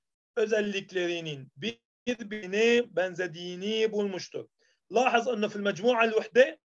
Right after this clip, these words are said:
اللي هن الديكاي، هدول متشابهين فيزيائيًا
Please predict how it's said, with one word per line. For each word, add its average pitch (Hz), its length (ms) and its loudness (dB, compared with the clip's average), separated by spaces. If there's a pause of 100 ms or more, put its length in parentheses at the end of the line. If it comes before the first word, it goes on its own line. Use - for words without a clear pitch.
(400)
اللي 139 140 -8
هن 190 120 -6
الديكاي، 185 680 2 (260)
هدول 175 580 6
متشابهين 208 800 0
فيزيائيًا 226 1000 2